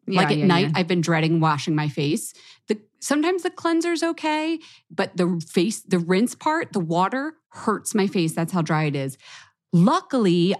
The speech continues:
Speaker 2: I still had left, and I pulled it out, and there's still half a tube left, the Aven Recover, hold on, let me get the name right.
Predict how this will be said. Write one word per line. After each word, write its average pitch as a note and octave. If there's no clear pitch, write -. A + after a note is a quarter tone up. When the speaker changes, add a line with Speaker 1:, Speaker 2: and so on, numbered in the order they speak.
Speaker 2:
I F#3
still A#3+
had A#3+
left, E3+
and E3
I E3+
pulled F3+
it F#3
out, D#3+
and -
there's E3
still G3+
half F3
a A#3
tube G3+
left, D#3+
the G3+
Aven F#3
Recover, G3+
hold F#3
on, D#3+
let D#3+
me F3
get G#3+
the A3+
name G#3+
right. D#3+